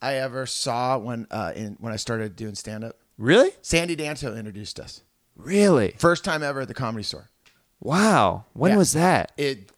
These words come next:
Speaker 1: uh, it'll be ten years in January.
Speaker 2: Ten years
Speaker 1: Yeah.
Speaker 2: in January. That's
Speaker 1: Yeah.
Speaker 2: so awesome, dude.
Speaker 1: And you,
Speaker 2: Yeah,
Speaker 1: and
Speaker 2: I actually, you know, that dude, we started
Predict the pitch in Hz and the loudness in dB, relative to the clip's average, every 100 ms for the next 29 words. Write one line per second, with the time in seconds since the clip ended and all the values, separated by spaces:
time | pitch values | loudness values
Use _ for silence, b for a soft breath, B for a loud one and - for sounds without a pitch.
0 | - 143 143 127 147 135 - 175 170 165 | -10 -8 -6 -8 -10 -12 -10 -8 -8 -6
1 | 165 143 135 127 131 117 101 98 _ _ | -6 -6 -6 -4 -2 0 -2 -6 _ _
2 | _ _ - - 123 135 147 151 - 98 | _ _ -16 2 6 6 4 0 0 6
3 | 110 113 123 107 92 98 98 87 87 87 | 8 8 6 4 6 6 6 4 2 0
4 | 107 143 123 107 117 117 90 90 95 107 | 2 4 6 8 6 4 0 2 0 -2
5 | - 151 165 151 - 151 196 - 185 - | -2 2 4 4 4 4 2 0 -4 -2
6 | 147 214 196 - 156 - 135 196 104 104 | -4 -2 -2 -2 -4 -2 2 4 4 -2
7 | 135 - 139 147 151 127 | -2 -2 4 4 4 0